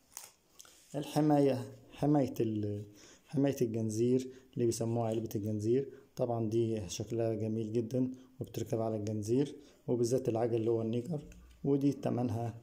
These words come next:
خمسة وعشرين جنيه. اللي بعده معانا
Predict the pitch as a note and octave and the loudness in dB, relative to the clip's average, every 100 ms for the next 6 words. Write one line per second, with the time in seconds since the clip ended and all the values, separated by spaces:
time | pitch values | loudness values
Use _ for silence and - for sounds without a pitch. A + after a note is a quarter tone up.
0 | - - B2 G#2+ A2+ A2 G#2+ - A#2 A2+ | -20 -6 -4 -2 -2 -2 -6 -4 -2 0
1 | A2 A#2+ D#3+ - - - - - _ _ | -2 -2 -2 -6 -20 -20 -20 -20 _ _
2 | _ _ _ _ _ _ - - - - | _ _ _ _ _ _ -20 -20 -20 -20
3 | - - - _ _ _ _ _ - - | -20 -20 -20 _ _ _ _ _ -20 -20
4 | - _ - - - - _ - _ _ | -20 _ -20 -20 -20 -20 _ -20 _ _
5 | _ _ _ - - - - - - - | _ _ _ -20 -20 -20 -20 -20 -20 -20
6 | _ - D3+ D#3+ D3 B2+ A#2+ B2 C3 B2+ | _ -4 -2 0 2 2 2 2 2 0
7 | - | -2